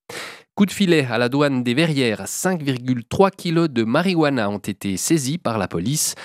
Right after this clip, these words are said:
La marchandise a été découverte le quatorze novembre dans un camion. Le chauffeur a affirmé ne pas être au courant de la présence de drogue. Le véhicule, d'une société de transport portugaise, présentait également des risques pour la sécurité routière.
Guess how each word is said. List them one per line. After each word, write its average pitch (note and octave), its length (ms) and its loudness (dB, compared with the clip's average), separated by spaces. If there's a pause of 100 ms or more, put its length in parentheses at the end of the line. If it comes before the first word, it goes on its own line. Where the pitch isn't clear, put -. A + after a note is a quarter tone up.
(240)
La - 80 -14
marchandise F#2+ 480 -2
a F#2 60 0
été F2+ 160 -6
découverte G#2 500 -2
le F2+ 180 -4
quatorze C#3 480 0
novembre B2 440 0
dans G2 260 -4
un E2+ 60 -10
camion. C3 440 2 (440)
Le G2 80 -14
chauffeur F2 480 -4
a F2 60 -6
affirmé G2+ 340 -2
ne G2 80 -2
pas G#2+ 220 0
être G2 200 -4
au F#2 40 -10
courant B2+ 340 2
de C3+ 80 0
la C3 80 0
présence A2 340 -2
de G2+ 80 0
drogue. D#3+ 420 2 (120)
Le F#2+ 100 -12
véhicule, D#3 640 -2
d'une F2+ 160 -8
société - 420 -6
de F2 120 -6
transport - 460 -8
portugaise, B2+ 680 -2
présentait A#2+ 480 -4
également G#2 420 -2
des F2+ 180 -6
risques F#3 380 0
pour C3 160 0
la B2 80 2
sécurité G2 520 -6
routière. B2+ 500 0